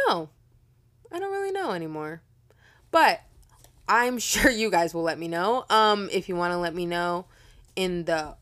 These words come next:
review section, go for it. Let me know if I'm the a-hole here. Um, if you would love to, I would like it if you would leave a rating and help this podcast out a little bit. Um,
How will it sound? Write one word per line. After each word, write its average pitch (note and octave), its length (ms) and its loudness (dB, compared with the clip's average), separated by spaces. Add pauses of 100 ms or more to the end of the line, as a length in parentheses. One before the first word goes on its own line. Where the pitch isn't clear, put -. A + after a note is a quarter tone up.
(160)
review E3 760 -6
section, D4 680 -6 (520)
go F3+ 200 -2
for F#3+ 280 -4
it. G#3 220 -4 (160)
Let E3 240 -8
me F3 100 -6
know F3 200 -4
if E3+ 120 -12
I'm E3+ 220 -4
the E3+ 140 -6
a-hole F3 420 -2
here. F#3 340 -4 (420)
Um, F#3+ 520 0 (200)
if F#3 240 -6
you F3 140 -10
would F3 160 -4
love E3+ 400 -2
to, E4+ 380 -6
I F#3 140 -6
would F3 140 -4
like F3 340 -6
it - 100 -14
if F3+ 240 -12
you F3 320 -10
would E3+ 220 -8
leave F3 500 -12
a E3+ 140 -6
rating E3+ 720 -6 (600)
and F3+ 340 -6
help F#3 500 -12
this F3 400 -8 (140)
podcast G3 1000 -10 (100)
out A3+ 340 -2
a - 80 -12
little D4 180 -6
bit. F#4+ 280 -6 (480)
Um, A#3 360 0